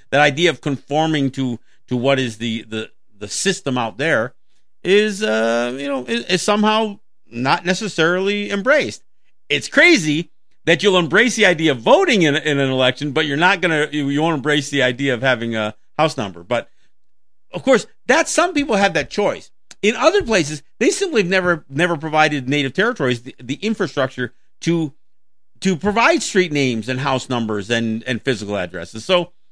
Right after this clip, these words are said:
all those people who can't put a physical address down on their, uh,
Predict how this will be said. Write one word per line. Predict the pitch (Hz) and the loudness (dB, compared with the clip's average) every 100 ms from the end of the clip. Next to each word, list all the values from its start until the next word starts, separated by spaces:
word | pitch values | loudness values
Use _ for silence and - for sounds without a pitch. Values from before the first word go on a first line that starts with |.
| - - - - | -20 -20 -20 0
all | 196 277 | 4 6
those | 320 240 | 4 0
people | 254 202 | 2 2
who | |
can't | 160 214 180 | 2 0 2
put | 190 | 0
a | 139 | 2
physical | 190 202 214 | 0 0 2
address | 185 143 135 135 | 2 4 0 0
down | 147 143 147 | 0 0 0
on | 135 127 | -2 0
their, | 123 120 | 0 0
uh, | 120 113 | 0 0